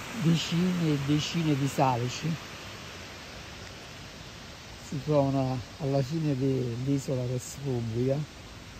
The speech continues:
e possono essere spiantati per essere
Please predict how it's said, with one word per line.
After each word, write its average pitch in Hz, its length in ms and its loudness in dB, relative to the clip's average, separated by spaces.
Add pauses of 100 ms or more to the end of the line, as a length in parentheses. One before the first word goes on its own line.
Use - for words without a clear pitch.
(420)
e 165 180 4
possono 156 440 2
essere 127 420 0 (1300)
spiantati 170 1040 2 (2250)
per 147 180 4
essere 135 580 4